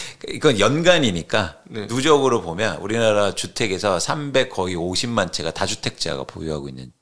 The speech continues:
Speaker 1: 주택이요.
Speaker 2: 아, 삼백오십만 채. 그 중에 뭐 여유가 있는 사람은 상관없는데 이렇게 갭 투자로 돌려가지고 있으면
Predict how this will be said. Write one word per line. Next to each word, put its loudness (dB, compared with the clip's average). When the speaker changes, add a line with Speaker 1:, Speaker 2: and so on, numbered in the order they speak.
Speaker 1:
주택이요. -12
Speaker 2:
아, -12
삼백오십만 -8
채. -12
그 -8
중에 -4
뭐 0
여유가 2
있는 -2
사람은 -4
상관없는데 -6
이렇게 -6
갭 -6
투자로 -4
돌려가지고 -6
있으면 -6